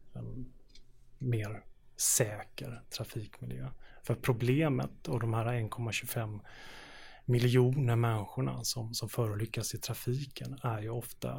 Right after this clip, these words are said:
eh, att det är en trafiksituation på grund av för mycket trafik, för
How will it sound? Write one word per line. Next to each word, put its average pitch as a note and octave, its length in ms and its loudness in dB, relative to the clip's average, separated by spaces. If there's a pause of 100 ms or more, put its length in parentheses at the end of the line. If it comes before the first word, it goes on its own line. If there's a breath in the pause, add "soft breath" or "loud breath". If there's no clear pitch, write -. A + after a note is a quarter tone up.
(300)
eh, B2 160 -4
att - 220 -10
det G#2+ 440 -8
är A#2+ 160 -8
en B2+ 140 0
trafiksituation A#2 1500 -2 (380)
på A#2+ 100 -2
grund G#2+ 360 -2
av A2 60 -4
för - 240 -2
mycket B2+ 640 2
trafik, A#2+ 380 -2
för - 80 -8